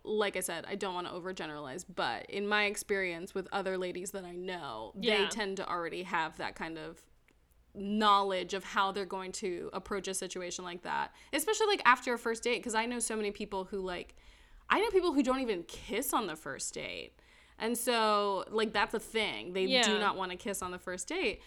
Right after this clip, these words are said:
Speaker 1: So they already kind of have that awareness. And I don't think it's all that weird to not kiss on the first date. But if you, you know, if the vibe is off or whatever, and you, f-, I don't know,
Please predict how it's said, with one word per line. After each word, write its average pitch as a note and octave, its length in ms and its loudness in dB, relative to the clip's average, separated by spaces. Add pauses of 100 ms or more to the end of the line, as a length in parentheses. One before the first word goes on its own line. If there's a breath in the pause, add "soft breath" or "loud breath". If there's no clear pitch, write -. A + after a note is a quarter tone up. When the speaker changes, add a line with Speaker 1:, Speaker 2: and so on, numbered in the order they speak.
(100)
Speaker 1:
So - 180 2
they A#3 180 2
already A#3 220 0
kind G#3+ 200 -4
of G3 100 -4 (100)
have F#3+ 220 4
that F#3+ 140 -2
awareness. F3 640 -6 (220 loud breath)
And D#4 140 4
I F#4 40 4
don't G4 220 2
think E4+ 240 0
it's F4+ 220 -4
all C4 140 6
that D4 220 4
weird C#4+ 340 -2
to A3 80 -6
not F3 260 -4
kiss F3 240 -6
on D3+ 120 -8
the E3 80 -12
first - 280 -10
date. D#3+ 300 -8
But C4 340 0
if A3+ 180 -2
you, G#3 840 -2 (360)
you C#4 100 -4
know, E3+ 380 -6 (840)
if A3 200 2
the A#3+ 100 4
vibe G3 400 6
is G#3 200 0
off F#3 680 6
or A3 160 2
whatever, G#3 540 0
and A3 180 -2
you, G#3 140 0
f-, - 180 -12 (100)
I G#3+ 100 4
don't F#3 100 2
know, E3+ 240 -4